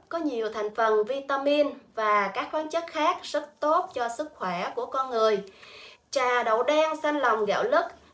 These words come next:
không chỉ tốt cho tim mạch, tốt cho gan, giảm mỡ bụng, mà nó còn có tác dụng giảm cân rất hiệu quả. Đậu đen và gạo lứt được lấy từ nguyên liệu nhà trồng, không phẩm màu hay hóa chất,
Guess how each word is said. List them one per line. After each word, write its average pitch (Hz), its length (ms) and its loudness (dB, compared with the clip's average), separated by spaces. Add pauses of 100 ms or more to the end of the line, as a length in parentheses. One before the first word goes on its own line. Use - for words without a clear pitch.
không 262 300 0
chỉ 139 300 -6
tốt 330 280 4
cho 277 100 0
tim 262 300 -6
mạch, 185 220 2 (340)
tốt 311 280 2
cho 254 140 0
gan, 262 340 2 (380)
giảm - 300 0
mỡ 156 180 0
bụng, 92 220 2 (360)
mà 196 520 2
nó 262 160 -2
còn 202 240 0
có 220 100 -2
tác - 320 -6
dụng 196 360 -2
giảm - 260 -4
cân 262 280 0
rất 285 220 -6
hiệu 170 220 -6
quả. 190 340 4 (1120)
Đậu 220 220 6
đen 285 380 6
và 226 120 0
gạo 196 200 2
lứt 294 360 2
được 208 240 0
lấy 294 340 2
từ 220 180 2
nguyên 269 240 0
liệu 190 500 2
nhà 226 200 -2
trồng, 220 480 4 (260)
không 277 320 0
phẩm 285 220 -2
màu 220 300 4
hay 226 240 -4
hóa 277 120 2
chất, 359 360 0